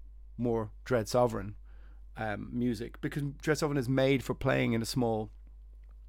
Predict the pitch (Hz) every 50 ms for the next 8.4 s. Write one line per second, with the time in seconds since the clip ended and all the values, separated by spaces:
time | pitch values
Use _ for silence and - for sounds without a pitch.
0 | - - - - 113 107 107 113 107 107 110 101 - - - - - - - -
1 | - - - 147 139 135 131 127 113 131 131 127 120 - 131 123 123 127 120 -
2 | 135 120 117 117 120 123 127 - - 127 117 110 110 107 - - - - - -
3 | - - - - - - 139 135 135 139 - - - - 165 165 170 175 175 170
4 | 147 - - - - 196 165 190 190 185 185 185 170 214 220 202 196 - 196 175
5 | 175 170 160 139 127 131 123 - - - - 139 - - 131 131 139 147 151 -
6 | - 139 139 143 147 139 151 147 147 143 - 151 139 143 147 156 156 151 147 -
7 | - 151 147 143 143 139 - 151 151 147 147 135 139 151 175 - 196 151 147 135
8 | 127 123 123 117 117 117 123